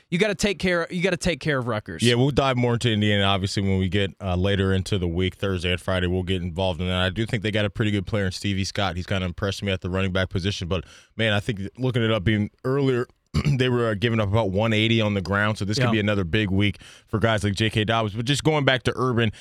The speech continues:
Speaker 2: here's Urban Meyer shoring up the defensive, uh, failures that have been going on all year.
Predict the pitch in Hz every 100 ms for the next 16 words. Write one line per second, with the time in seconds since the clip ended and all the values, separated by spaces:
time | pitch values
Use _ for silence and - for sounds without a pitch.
0 | - - 151 139 127 117 117 113 104 123
1 | 113 110 - 90 107 101 101 87 85 -
2 | - 85 87 - 104 95 80 80 85 78
3 | 90 92 90 85 82 82 78 76 69